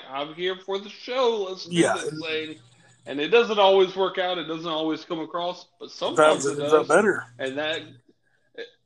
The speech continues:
Speaker 1: it, yeah, it, and that's like the, uh, last cast of, uh, fishing, when you're like, "All right, last cast," and then you catch fish, and then you're out there for two more
Speaker 2: Exactly.
Speaker 1: hours. That, that's the hook that gets into me. I'm like, "Oh,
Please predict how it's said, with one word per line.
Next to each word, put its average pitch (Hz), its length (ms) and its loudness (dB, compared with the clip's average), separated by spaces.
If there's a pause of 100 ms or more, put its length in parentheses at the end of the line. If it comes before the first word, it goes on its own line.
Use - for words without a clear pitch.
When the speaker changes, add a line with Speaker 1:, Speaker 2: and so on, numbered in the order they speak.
(240)
Speaker 1:
it, 156 240 -6
yeah, 175 280 0 (340)
it, 160 320 -6
and 151 520 -6
that's 180 260 -2
like 185 180 -6 (100)
the, 156 200 -4
uh, 131 180 -2
last 139 440 -6
cast 131 520 -4
of, 127 260 -8
uh, 117 280 -6 (120)
fishing, 196 420 -8
when 151 120 -8
you're 139 140 -4
like, 113 160 -4 (320)
"All 156 120 0
right, 117 160 -4
last 147 320 -4
cast," 135 360 -4
and 131 100 -10
then 135 80 -8
you 135 80 -10
catch 139 300 -10
fish, 151 280 -8
and 131 140 -6
then 135 100 -4
you're 127 200 -6
out 135 140 -6
there 156 120 -4
for 147 60 -4
two 151 40 2
more 147 80 2
Speaker 2:
Exactly. 143 380 2
Speaker 1:
hours. 117 400 -4 (540)
That, 143 220 2 (640)
that's 143 360 -6
the 156 120 0
hook 156 340 -4
that 135 200 -6
gets 135 240 -8
into 135 300 -8
me. 117 180 -10
I'm 120 160 -8
like, 113 320 -6 (480)
"Oh, 139 220 -10